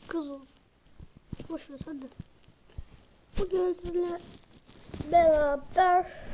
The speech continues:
Minecraft oynuyoruz dediğim gibi. Devam istiyorsanız kanalıma abone olmayı, like atmayı, bildirim açmayı unutmayın. Bugün sizden bu videoya tam beş like bekliyorum. Çünkü yine dediğim gibi like atmayacaksınız, abone olmayacaksınız. Bir tek izliyorsunuz, geçiyorsunuz. Abone falan olmazsınız.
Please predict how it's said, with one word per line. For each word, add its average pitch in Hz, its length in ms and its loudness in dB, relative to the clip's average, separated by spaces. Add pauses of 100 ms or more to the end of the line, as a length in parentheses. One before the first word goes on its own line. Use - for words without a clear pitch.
(400)
Minecraft 320 680 -6
oynuyoruz 277 300 -12
dediğim 277 200 -10
gibi. 262 200 -12 (560)
Devam 359 200 -2
istiyorsanız 349 440 -4
kanalıma 330 440 0
abone 302 160 -10
olmayı, 311 340 -8
like - 400 10
atmayı, 330 260 -6
bildirim 339 240 -2
açmayı 349 240 -8
unutmayın. 311 360 -6 (400)
Bugün 370 200 2
sizden 349 560 -4
bu 349 220 -6
videoya 349 340 0
tam 339 380 -2 (400)
beş 294 320 2
like 254 240 -12
bekliyorum. 277 380 -4
Çünkü 392 300 -2
yine 370 420 -4
dediğim 254 200 -16 (240)
gibi 254 160 -14 (420)
like 277 380 -4
atmayacaksınız, 220 580 -16 (140)
abone 285 240 -4
olmayacaksınız. 254 600 -10 (280)
Bir 415 40 -10
tek 381 200 -6 (460)
izliyorsunuz, 359 600 -2
geçiyorsunuz. 302 480 -6
Abone 311 260 -2
falan 311 240 -8
olmazsınız. 294 720 -10